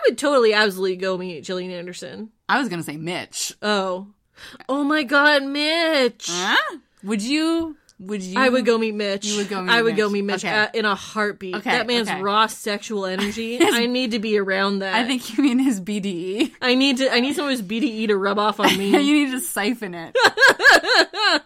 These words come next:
Speaker 1: What's your secret, Mitch?
Speaker 2: Mm, what's your B D E secret?
Speaker 1: <laughs>
Speaker 2: Good. Okay. I have that pledge. We'll make it happen.
Speaker 1: Yeah, cool.
Speaker 2: Okay. Uh, well, that's it.
Speaker 1: Yeah, thank you for joining us on our Fight the Future journey.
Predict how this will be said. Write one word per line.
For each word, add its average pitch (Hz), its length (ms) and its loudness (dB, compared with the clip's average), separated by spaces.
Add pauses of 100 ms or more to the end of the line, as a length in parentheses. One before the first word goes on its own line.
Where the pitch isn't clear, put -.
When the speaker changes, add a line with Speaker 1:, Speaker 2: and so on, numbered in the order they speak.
(640)
Speaker 1:
What's 277 200 -4
your 453 120 4
secret, 220 560 -8
Mitch? 240 320 6
Speaker 2:
Mm, 202 500 2
what's 233 220 -8
your 320 80 -2
B 196 180 -4
D 202 80 -4
E 175 300 -6
secret? 151 680 -8 (220)
Speaker 1:
<laughs> 349 500 -8 (560)
Speaker 2:
Good. 147 420 -12
Okay. 170 460 -6 (120)
I 190 140 4
have 220 180 2
that 208 180 0
pledge. 147 400 -4
We'll 196 100 -8
make 180 220 -4
it 147 80 -10
happen. 139 260 -12
Speaker 1:
Yeah, 196 260 -4
cool. 185 300 -8
Speaker 2:
Okay. 190 160 -12 (120)
Uh, 233 500 4
well, 240 120 -4
that's 247 240 2
it. 156 240 -6 (260)
Speaker 1:
Yeah, 311 280 0
thank 311 300 -8
you 359 60 -4
for 269 120 -6
joining 247 360 -6
us 311 180 -4
on 254 120 -2
our 226 320 -2
Fight 269 320 -6
the - 40 -20
Future 269 360 -6
journey. 254 440 -4